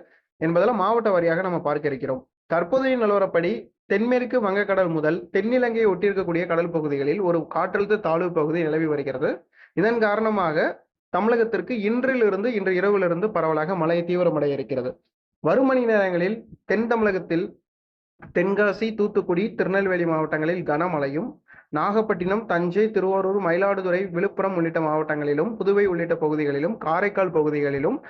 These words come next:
காவிரி படுகை மாவட்டங்களிலும், அஹ், நல்ல மழைக்கான வாய்ப்புகள் கா-, காணப்படுகிறது. குறிப்பாக டெல்டா மாவட்டங்கள்ல, கிழக்கு கடலோர மாவட்டங்கள்ல, கிழக்கு கடலோர பகுதிகள்ல, குறிப்பாக காலை-, காரைக்கால் பகுதிகள், பரங்கிப்பேட்டை பகுதிகள், கடலூர், சீர்காழி,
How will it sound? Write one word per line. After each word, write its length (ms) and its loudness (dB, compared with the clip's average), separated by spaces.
காவிரி 460 0
படுகை 320 0
மாவட்டங்களிலும், 800 0
அஹ், 80 0
நல்ல 280 2
மழைக்கான 520 0
வாய்ப்புகள் 440 0
கா-, 260 0
காணப்படுகிறது. 680 -2
குறிப்பாக 420 0
டெல்டா 400 0
மாவட்டங்கள்ல, 680 0
கிழக்கு 300 0
கடலோர 400 2
மாவட்டங்கள்ல, 600 0
கிழக்கு 300 0
கடலோர 460 2
பகுதிகள்ல, 560 0
குறிப்பாக 420 0
காலை-, 420 0
காரைக்கால் 480 -2
பகுதிகள், 460 0
பரங்கிப்பேட்டை 580 0
பகுதிகள், 460 0
கடலூர், 460 0
சீர்காழி, 640 0